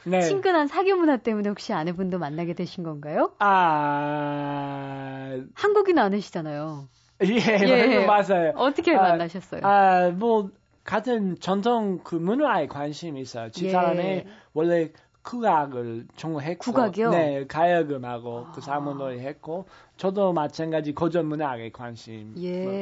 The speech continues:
Speaker 1: 좀 있고, 뭐, 음악도 관심 있죠. 그래서,
Speaker 2: 음.
Speaker 1: 아, 어, 그거는 계기였어요. 뭐, 그 많은 사람은 많았지만은, 어, 집사람이 특히 그 전통 음악,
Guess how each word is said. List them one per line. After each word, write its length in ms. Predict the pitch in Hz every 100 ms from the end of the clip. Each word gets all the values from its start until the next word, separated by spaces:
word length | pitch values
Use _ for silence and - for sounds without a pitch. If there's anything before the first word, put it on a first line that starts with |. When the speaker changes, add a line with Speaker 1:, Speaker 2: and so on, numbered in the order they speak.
| 190 165
Speaker 1:
좀 80 | 139
있고, 180 | 139
뭐, 260 | 185 226 233
음악도 340 | 269 240 -
관심 480 | 147 143 147 143 123 -
있죠. 420 | 147 - 107 117 175
그래서, 300 | 151 147 143
Speaker 2:
음. 420 | 170 175 170 165 -
Speaker 1:
아, 440 | 165 165 156 147 - _ _ _ _ _ -
어, 140 | 196
그거는 400 | 202 285 330 294
계기였어요. 640 | 190 202 247 226 175 202 214
뭐, 260 | 208 208
그 200 | 226 220 214
많은 400 | 190 185 220 262
사람은 300 | 220 202 165
많았지만은, 840 | 160 190 202 190 160 165 185 185 185 _ _ _
어, 240 | - 165 147
집사람이 540 | - - 202 185 170
특히 400 | 165 196 185 160
그 240 | 147 147 143
전통 460 | - 147 170 156
음악, 180 | 151 156